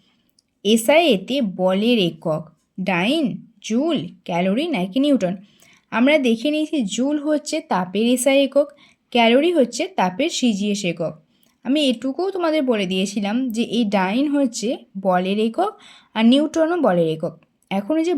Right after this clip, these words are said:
বলের এসআই একক কোনটি? বলের এসআই একক হলো নিউটন আর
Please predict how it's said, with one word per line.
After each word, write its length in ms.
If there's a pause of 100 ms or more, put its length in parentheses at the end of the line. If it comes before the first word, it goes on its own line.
বলের 340
এসআই 280
একক 180 (100)
কোনটি? 280 (420)
বলের 340 (140)
এসআই 340
একক 300
হলো 200 (680)
নিউটন 460 (520)
আর 100